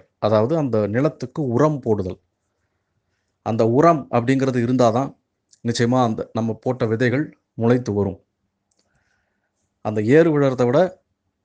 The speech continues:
உரமிடுதல் இன்னும் முக்கியமான விஷயம் அப்படின்னு சொல்றாரு.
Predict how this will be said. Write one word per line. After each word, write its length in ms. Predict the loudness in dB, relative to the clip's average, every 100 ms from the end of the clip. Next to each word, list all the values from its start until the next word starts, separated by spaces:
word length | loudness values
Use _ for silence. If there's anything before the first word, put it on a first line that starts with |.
| _ 0
உரமிடுதல் 640 | 4 4 4 2 0 -2 -6 _ -10
இன்னும் 260 | -6 -2
முக்கியமான 460 | -4 -2 0 2 0
விஷயம் 400 | 0 -2 -4 -10 -8
அப்படின்னு 180 | -6 -6
சொல்றாரு. 380 | -6 -6 -8